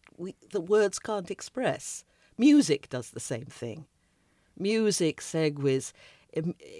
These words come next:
a very rational art music is. It's based on mathematics, but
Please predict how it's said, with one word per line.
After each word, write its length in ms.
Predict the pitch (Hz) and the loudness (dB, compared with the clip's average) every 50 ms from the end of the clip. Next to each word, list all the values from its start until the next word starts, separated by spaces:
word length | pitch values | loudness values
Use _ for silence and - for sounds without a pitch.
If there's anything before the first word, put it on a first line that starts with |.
| 104 - - | -16 -8 -4
a 140 | 151 160 165 | -2 -2 0
very 260 | 147 165 196 196 190 | 2 4 4 4 4
rational 640 | 160 147 180 226 285 - - - 311 269 175 131 - | 4 4 2 0 0 -2 -4 -2 0 0 0 0 -2
art 320 | 113 - - - - - | -6 -10 -12 -14 -14 -14
music 440 | 123 117 - - - - 110 - - | -14 -14 -14 -14 -14 -16 -16 -12 -12
is. 120 | - 127 | -10 -8
It's 140 | 165 165 - | -8 -10 -10
based 380 | - - 175 190 185 - - - | -6 -4 -4 -2 -4 -4 -4 -4
on 120 | 165 165 | -4 -4
mathematics, 720 | 160 151 156 - 175 185 190 180 165 - - - - - - | -4 -4 -6 -6 -6 -4 -4 -4 -6 -6 -8 -10 -10 -14 -4
but 220 | - 165 165 - | -2 -2 -2 -2